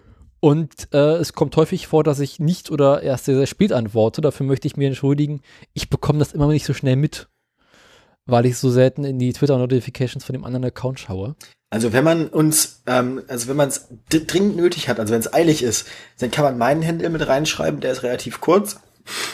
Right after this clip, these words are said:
Speaker 1: Genau.
Speaker 2: Äh,
Speaker 1: Meiner
Speaker 2: vier, äh, ja,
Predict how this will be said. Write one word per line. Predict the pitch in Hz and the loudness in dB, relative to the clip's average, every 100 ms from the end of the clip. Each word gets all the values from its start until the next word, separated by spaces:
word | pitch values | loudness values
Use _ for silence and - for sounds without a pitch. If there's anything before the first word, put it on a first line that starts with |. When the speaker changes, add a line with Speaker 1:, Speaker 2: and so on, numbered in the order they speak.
| - - - | -14 -18 -6
Speaker 1:
Genau. | 139 117 127 151 - - | -2 2 4 4 0 0
Speaker 2:
Äh, | 117 110 110 | 4 4 6
Speaker 1:
Meiner | 127 156 143 | 4 4 4
Speaker 2:
vier, | 139 | 2
äh, | - _ - | -2 _ -6
ja, | 110 113 113 | 0 2 0